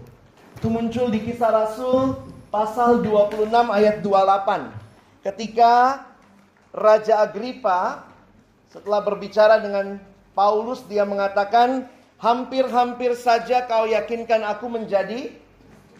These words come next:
orang Kristen." Dan nanti muncul sekali lagi di kitab Petrus. Kalau kalian perhatikan, satu Petrus pasal empat. "Tetapi jika ia menderita sebagai orang Kristen,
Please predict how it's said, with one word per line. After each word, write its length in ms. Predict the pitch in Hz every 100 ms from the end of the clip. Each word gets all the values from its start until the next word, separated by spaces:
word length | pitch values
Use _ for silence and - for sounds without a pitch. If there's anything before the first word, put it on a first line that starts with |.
| -
orang 480 | 196 202 202 208 208
Kristen." 560 | 240 240 - 208 127 - - _ _ _ -
Dan 240 | 175 214 226
nanti 240 | 254 302
muncul 480 | 277 277 277 277 277
sekali 480 | 269 247 254 294 302
lagi 560 | 269 240 180 170 185 247 _ _ _ 165
di 160 | 214
kitab 480 | 240 240 240 233 -
Petrus. 840 | 220 220 240 214 - - - - - -
Kalau 160 | 170 180
kalian 240 | 185 196
perhatikan, 800 | 196 190 185 220 233 240 262 277 - _ _
satu 400 | - 214 214 233
Petrus 480 | 214 208 226 233 233
pasal 480 | 208 196 208 202
empat. 480 | 226 - 233 190 - - _ _ _ _ _ _
"Tetapi 400 | 165 214 214 254
jika 320 | 190 214 214 202
ia 160 | 214
menderita 400 | 214 202 208 214
sebagai 400 | 202 175 190 185
orang 320 | 180 180 185
Kristen, 640 | 196 269 285 - - 160